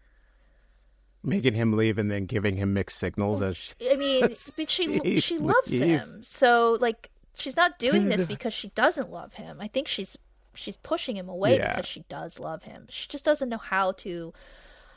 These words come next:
Speaker 2: how to rely on anybody or trust anybody to help her through anything.
Speaker 1: Yeah,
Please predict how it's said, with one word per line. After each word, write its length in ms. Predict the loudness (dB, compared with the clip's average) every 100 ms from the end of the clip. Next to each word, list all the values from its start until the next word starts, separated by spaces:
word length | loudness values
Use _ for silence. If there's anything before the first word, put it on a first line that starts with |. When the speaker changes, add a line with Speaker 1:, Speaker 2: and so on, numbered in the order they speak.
| _ _ _
Speaker 2:
how 260 | 4 8 8
to 120 | 6
rely 400 | 0 -4 0 0
on 160 | -2 -6
anybody 500 | -6 -6 -4 -2 -4
or 40 |
trust 380 | -6 -10 -10 -6
anybody 640 | -6 -6 -8 -10 -10 -14 -16 _ -20 _ -12
to 120 | -10
help 300 | -4 -4 -4
her 100 | -12
through 300 | -12 -4 -4
anything. 600 | -4 -10 -18 -18 -18 -20 -20 -20 -20 -20 -20 -20 _ -20 _ -20 -20 -20 _ -20 _ _
Speaker 1:
Yeah, 420 | -6 -4 -2 -4